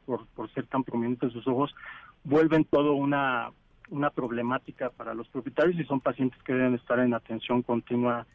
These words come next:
en oftalmología. Entonces, creo que cuando alguien quiere comprar un perro específicamente de raza, pues lo primero sería acercarse con el médico, tener una charla, decir, Oye, quiero comprar este, me estas son las características,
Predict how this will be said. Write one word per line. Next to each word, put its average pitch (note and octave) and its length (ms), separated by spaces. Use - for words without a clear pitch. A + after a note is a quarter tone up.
en B2+ 160
oftalmología. C#3+ 640
Entonces, F3 400
creo F3 200
que A#3 140
cuando D3 720
alguien E3 360
quiere F3+ 320
comprar D3 320
un D#3+ 100
perro C3+ 440
específicamente C3+ 760
de C3 140
raza, C3 360
pues D3 160
lo D3+ 160
primero D3+ 400
sería C#3+ 320
acercarse C#3 540
con A#2+ 240
el A#2 160
médico, E3 600
tener C3 240
una C3+ 240
charla, D3 380
decir, D3 180
Oye, D3+ 160
quiero D3+ 200
comprar B2 380
este, D3+ 460
me B2 380
estas C#3 240
son C#3 120
las C#3 120
características, C3+ 560